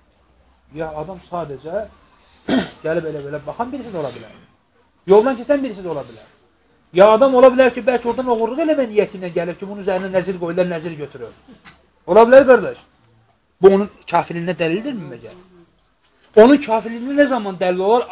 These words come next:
Artıq onun ibadət təvafü etdiyi ortalığa çıxdıqdan sonra kafirliyinə dəlalətdir artıq bu. Yəni, indi şeyxin qəsdi burada bu idi ki, yəni, "Mən onları təkfir etmirəm. Yəni,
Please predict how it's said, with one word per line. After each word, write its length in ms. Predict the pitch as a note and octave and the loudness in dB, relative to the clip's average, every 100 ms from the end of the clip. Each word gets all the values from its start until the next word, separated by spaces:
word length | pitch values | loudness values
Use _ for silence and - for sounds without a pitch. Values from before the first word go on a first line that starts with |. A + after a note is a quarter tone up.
| F#3+ | -4
Artıq 260 | F#3 G#3+ G#3 | -4 -6 -14
onun 120 | A3 _ G3 | -14 _ -8
ibadət 500 | E3+ G3 F#3+ F3 A#3+ - | 0 2 2 0 -2 -2
təvafü 400 | F#3 F#3 G3 G3 F#3 | -2 -2 -4 -6 -6
etdiyi 260 | - G3 | -8 -4
ortalığa 460 | G3 F#3+ G3 F#3+ A#3 | -2 -2 -4 -4 -4
çıxdıqdan 440 | - - G3+ C#4 C#4 | -6 -8 0 0 0
sonra 140 | F#3 | -6
kafirliyinə 460 | D#3+ C3+ C3+ C3 C3 | -8 -10 -12 -14 -12
dəlalətdir 480 | B2 A2 A2 _ G#2+ | -12 -12 -12 _ -20
artıq 240 | G#2 G#2 | -20 _
bu. 100 | G2 F#2 _ _ _ _ _ _ _ _ _ _ - | _ _ _ _ _ _ _ _ _ _ _ _ 2
Yəni, 180 | G3 | 4
indi 120 | A#3 A#3 - - | 4 0 -2 -4
şeyxin 380 | - G#3+ G#3+ D4 | 6 6 6 -2
qəsdi 280 | B3 - B3+ | -4 -6 -6
burada 200 | A#3+ B3 | -2 -2
bu 80 | A#3+ | -2
idi 180 | A#3 G#3+ | -8 -8
ki, 60 | C4 | -6
yəni, 160 | A#3+ | -6
"Mən 140 | A#3 A#3+ | -6 -6
onları 320 | A3+ A#3 B3 B3 - | -6 -4 -6 -6 -12
təkfir 320 | G#3+ A3+ C4 | -12 -4 0
etmirəm. 360 | C4 F#3 D3+ A#2 _ _ _ _ _ | 0 0 -8 -10 _ _ _ _ _
Yəni, 120 | E3 | -6